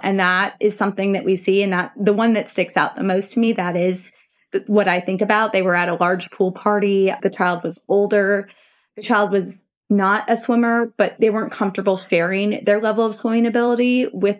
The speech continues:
other people. And there were people around that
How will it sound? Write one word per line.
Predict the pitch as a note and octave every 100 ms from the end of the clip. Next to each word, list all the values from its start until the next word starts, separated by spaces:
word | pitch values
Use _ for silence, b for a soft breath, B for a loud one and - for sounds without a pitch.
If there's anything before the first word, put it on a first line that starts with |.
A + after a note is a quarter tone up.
| _
other | A3 A3+
people. | A#3 B3+ B3+ B3 B3 B3+ B3+ B B _
And | G#3 G#3 G3+ G3
there | G3
were | F#3 F#3+ F#3+
people | F#3 G3 G3+
around | G3 B3 C#4 C4+
that | B3+ -